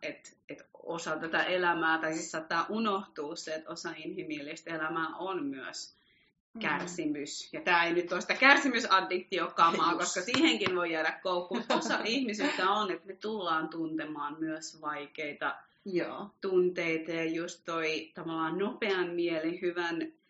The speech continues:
Speaker 1: sijaan just taas se, niin kun, et, et kyky viivästää tyydytystä, nyt vähän kömpelö
Speaker 2: Mm.
Speaker 1: termi, mut se on
Speaker 2: Mm.
Speaker 1: kauhean tärkeä taito ihan oikeesti, että me opitaan se, just se tietty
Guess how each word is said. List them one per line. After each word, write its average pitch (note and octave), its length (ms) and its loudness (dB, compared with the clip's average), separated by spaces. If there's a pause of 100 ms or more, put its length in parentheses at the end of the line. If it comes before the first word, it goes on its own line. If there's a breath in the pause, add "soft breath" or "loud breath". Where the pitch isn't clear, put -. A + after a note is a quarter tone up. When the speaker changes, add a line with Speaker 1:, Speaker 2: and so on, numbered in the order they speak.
(360 soft breath)
Speaker 1:
sijaan F3 760 4 (340)
just E3+ 320 -6
taas E3 320 2
se, E3+ 180 -2 (160)
niin E3+ 160 -2
kun, E3 220 0 (1120 soft breath)
et, E3 140 -10
et E3+ 160 -6
kyky B3+ 400 -2
viivästää F#3+ 800 2
tyydytystä, F3 720 0
nyt D#3+ 180 -2
vähän E3 240 -6
kömpelö E3 600 -2 (320)
Speaker 2:
Mm. A3+ 60 -8
Speaker 1:
termi, F#3 460 2
mut F3+ 140 0
se G#3 80 0
on G#3+ 60 0
Speaker 2:
Mm. G3 60 -4
Speaker 1:
kauhean G#3+ 380 2
tärkeä G#3 580 -2
taito G#3 380 -4
ihan E3 220 -2
oikeesti, D#3+ 540 -4
että E3 140 -6
me D#3+ 120 -6
opitaan E3 760 -2
se, D#3+ 380 -4
just D#3+ 240 -8
se D#3+ 100 -12
tietty E3 500 -6